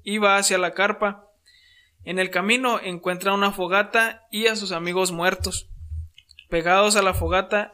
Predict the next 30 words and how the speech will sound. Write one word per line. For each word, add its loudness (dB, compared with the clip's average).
y -6
por 2
lo 0
tanto 0
con -8
trozos -2
de -2
piel -2
ya -6
quemados. -6
Sin -6
nada 4
más 4
que 2
hacer, 0
corta 2
trozos 2
de 2
sus 2
ropas, 0
los 0
acomoda 2
y -4
regresa 4
a 4
auxiliar 0
a 2
sus -4
otros -8
compañeros. -12